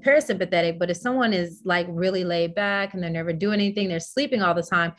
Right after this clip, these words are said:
you get into the sympathetic. And so I learned that through yoga, and also the power of the different poses. A lot of people do it like, "Oh, that's a cool pose to post on Instagram." But really, these, these rituals and these, um, postures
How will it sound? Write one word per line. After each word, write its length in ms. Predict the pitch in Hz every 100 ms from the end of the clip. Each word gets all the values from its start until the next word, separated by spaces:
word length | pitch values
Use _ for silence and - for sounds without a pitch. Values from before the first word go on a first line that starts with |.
| - - _
you 120 | 214 202
get 140 | 202
into 320 | 190 185 196
the 100 | 175
sympathetic. 600 | 175 196 190 185 156 160 185
And 120 | 180
so 140 | 185
I 80 | 180
learned 420 | 185 196 208 208
that 260 | 185 180 185
through 120 | 208
yoga, 460 | 185 170 170 170 165 - -
and 140 | - 202
also 260 | 262 262
the 120 | 190
power 460 | 170 - 202 226 208
of 120 | 175
the 60 | 175
different 360 | 180 185 170
poses. 320 | 208 202 175 170
A 60 |
lot 160 | 175 220
of 60 |
people 200 | 226 180
do 180 | 180 185
it 80 | 180
like, 220 | 175 170 -
"Oh, 160 | 330
that's 180 | 247 262
a 60 | 269
cool 260 | - 262
pose 380 | 262 269 262 220
to 80 | 226
post 280 | 214 208 208
on 140 | 190
Instagram." 560 | - 302 294 185 180 175
But 120 | 175
really, 520 | 175 262 240 196 185 - - _ -
these, 480 | 175 220 247 202 190 208
these 300 | 220 233 185
rituals 640 | 190 220 262 226 185 180
and 140 | 170
these, 520 | 185 185 180 - - - -
um, 300 | 202 180 175
postures 680 | - 208 285 - - 185 180